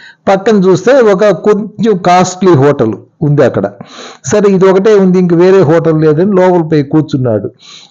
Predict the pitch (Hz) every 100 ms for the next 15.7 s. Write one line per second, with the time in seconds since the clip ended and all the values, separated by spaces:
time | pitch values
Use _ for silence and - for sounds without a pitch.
0 | _ 220 214 202 202 190 185 180 180 190
1 | 208 208 196 196 165 190 180 185 170 160
2 | - 254 - 214 202 202 175 - 160 170
3 | 175 175 175 180 156 135 120 110 107 -
4 | - - - 190 185 226 214 180 180 156
5 | 160 160 226 240 - - 180 180 202 190
6 | 170 208 240 196 170 165 165 170 165 185
7 | 170 151 135 - 151 151 147 220 202 180
8 | 165 190 196 190 175 160 165 156 147 147
9 | 143 175 151 131 117 - - - - -
10 | - 233 208 247 240 220 226 226 226 214
11 | 220 220 226 226 202 190 196 208 208 202
12 | 190 185 185 170 165 175 175 170 170 170
13 | 170 165 175 175 175 180 175 165 160 151
14 | 156 156 151 143 156 151 156 147 143 139
15 | 139 127 110 110 127 190 113